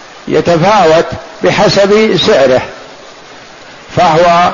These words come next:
مقدار من الذهب يعرفه الصاغة المثقال مقداره كذا وزنه وسعره يختلف بحسب سعر الذهب،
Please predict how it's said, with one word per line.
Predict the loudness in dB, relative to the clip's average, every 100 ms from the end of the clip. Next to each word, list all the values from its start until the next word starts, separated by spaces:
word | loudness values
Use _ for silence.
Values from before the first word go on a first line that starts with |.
| -2
مقدار | -2 -2 0 0 2 0
من | 0 0
الذهب | 0 0 0 2 0 0 -6 -18 -20 -20 -6
يعرفه | -2 0 2 2 2 2 0
الصاغة | -2 0 0 2 0 0
المثقال | 0 -2 -4 -2 0 2 2 0 -4 -16 -6
مقداره | -4 -2 0 2 2 2 2 2 0 -4 -16 -18 -4
كذا | 0 2 2 2 2
وزنه | 2 2 2 2 -2 -8 -18 -18 -4
وسعره | 0 2 2 0 0 2 2 2 2 2 2
يختلف | 0 -2 0 0 -4 -14 -18 -20 -20 -20 -20 -20 -8
بحسب | -2 0 0 -2
سعر | -2 0 2
الذهب، | 2 2 0 0 0